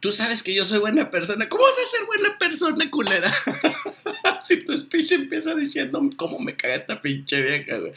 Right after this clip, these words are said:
O sea, ¿hasta dónde llega el nivel de inconsciencia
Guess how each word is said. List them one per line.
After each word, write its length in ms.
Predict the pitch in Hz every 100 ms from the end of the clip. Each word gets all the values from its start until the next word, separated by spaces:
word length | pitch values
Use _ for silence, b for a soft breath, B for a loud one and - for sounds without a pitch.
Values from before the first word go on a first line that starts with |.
| B B B B
O 120 | - 143
sea, 320 | 175 - -
¿hasta 380 | 139 139 151 151
dónde 380 | 175 196 208 202
llega 520 | 190 143 110 90 - _ _ B B B B -
el 240 | 123 131
nivel 400 | 127 127 156 165
de 60 | 180
inconsciencia 880 | 143 160 127 - 139 131 107 101